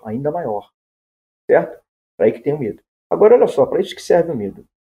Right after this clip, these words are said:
Uma, uma coisa que eu queria falar aqui pra compartilhar contigo é o seguinte. Você sabia que existe, uma historinha que eu vou te contar agora,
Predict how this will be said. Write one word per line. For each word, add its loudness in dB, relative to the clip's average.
Uma, -6
uma -2
coisa 0
que -4
eu -12
queria -2
falar 2
aqui -10
pra -8
compartilhar -8
contigo -10
é -2
o -6
seguinte. -14
Você -10
sabia 2
que -6
existe, -2
uma -4
historinha 2
que -4
eu 0
vou 2
te -14
contar -2
agora, -2